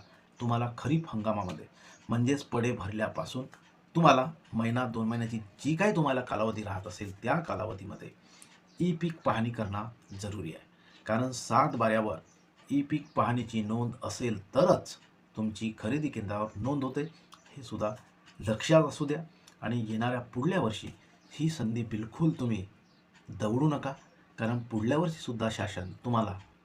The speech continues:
बोनस रूपी रक्कम देणार आहे. मोठी एक बातमी तुम्हाला शेतकरी बांधवांनो मी या व्हिडिओच्या मार्फतीनं सांगितलेलं आहे.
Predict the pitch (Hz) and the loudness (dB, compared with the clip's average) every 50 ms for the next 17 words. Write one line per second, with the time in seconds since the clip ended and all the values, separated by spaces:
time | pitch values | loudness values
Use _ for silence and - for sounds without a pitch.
0 | _ _ - - - 92 101 113 120 139 160 175 160 - 117 98 101 104 101 90 | _ _ -20 -20 -14 -8 -4 -2 0 2 2 0 0 -4 -6 -4 -4 -4 -6 -6
1 | - - - - - - - - - - - - _ - 107 110 113 110 113 117 | -8 -10 -12 -12 -12 -16 -20 -20 -20 -20 -20 -20 _ -8 -2 0 2 4 4 4
2 | - 95 92 - - - - - - - - - _ - 110 113 117 - - - | 2 0 -4 -8 -12 -16 -20 -20 -20 -20 -20 -20 _ -8 -6 -6 -6 -6 -6 -2
3 | 101 110 110 107 98 107 104 - 110 110 107 110 107 107 107 101 - 98 95 - | 0 0 0 0 0 -2 -2 -2 -2 -2 0 2 2 2 0 0 -4 -8 -8 -4
4 | 110 104 107 104 104 104 113 110 110 110 110 107 101 101 101 127 135 120 - 120 | -4 -4 -2 -2 -2 0 0 2 2 2 0 -2 -2 -2 0 0 0 2 2 2
5 | 113 110 101 - - 107 104 104 - 90 101 107 113 113 120 120 120 120 120 120 | 2 2 0 -2 -6 -6 -6 -6 -6 -6 -4 -4 -4 0 2 4 4 4 4 2
6 | - - - - | -6 -14 -16 -16